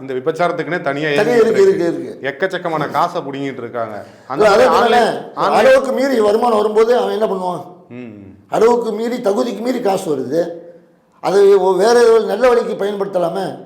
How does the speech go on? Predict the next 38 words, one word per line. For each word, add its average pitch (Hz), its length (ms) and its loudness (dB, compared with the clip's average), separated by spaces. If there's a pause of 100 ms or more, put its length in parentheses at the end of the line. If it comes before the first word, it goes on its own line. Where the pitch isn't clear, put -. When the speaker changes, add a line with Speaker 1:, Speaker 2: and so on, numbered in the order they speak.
(100)
Speaker 2:
பயன்படுத்தலையே, 180 680 -2 (300)
Speaker 1:
ம். - 160 -18
Speaker 2:
தவறான 233 440 2
வழிக்கு 202 240 0
தான் 202 180 -2
போறான். 147 260 -6 (120)
Speaker 1:
இல்ல, 156 120 -6
இந்த 156 120 -4
மாதிரி 170 180 0
ஆன்லைன் 185 300 0
விபச்சாரிகளை 156 580 -6
பத்தி 143 180 -10
நீங்க 139 160 -10
என்ன 127 160 -10
நினைக்கிறீங்க? 117 480 -14
அதோட 113 280 -10
இது 113 200 -8
Speaker 2:
இது 190 180 0
மட்டமான 220 480 -2
செயல். 165 460 -6
Speaker 1:
ம். 110 280 -18
Speaker 2:
இந்த 175 120 -2
பொழப்புக்கு 214 420 0
வேற 208 200 2
பொழப்பு 196 220 0
பார்த்துட்டு 151 300 -6
போலாமே. 147 320 -8 (200)
Speaker 1:
ம். 113 220 -20 (420)
Speaker 2:
நாட்டுல 185 220 -2
எவ்வளவு 208 380 4
தொழில், 180 160 -2
விவசாயத்தை 185 540 -2
பத்தி 165 160 -10
இருக்கு, 170 440 -4
மிச்சம் 208 500 2
எவ்வளவு 202 240 2
பார்த்துட்டு 160 400 -6
போலாமே. 156 360 -6